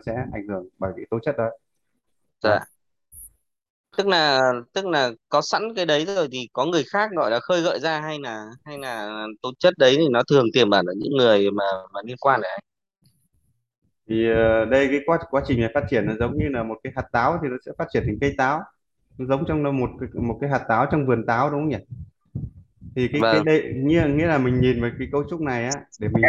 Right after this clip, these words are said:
Speaker 1: rà soát lại, rà soát lại trong cái môi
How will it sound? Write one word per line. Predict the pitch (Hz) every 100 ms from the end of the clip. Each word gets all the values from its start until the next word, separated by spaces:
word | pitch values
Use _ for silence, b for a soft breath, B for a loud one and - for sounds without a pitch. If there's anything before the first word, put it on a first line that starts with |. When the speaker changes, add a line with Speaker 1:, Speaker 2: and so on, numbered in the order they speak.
| -
Speaker 1:
rà | - 123
soát | - - -
lại, | 131 113 - _ _ - - - - -
rà | 98 127 123 156
soát | 165 165
lại | 120 113
trong | 139 143
cái | 139
môi | 151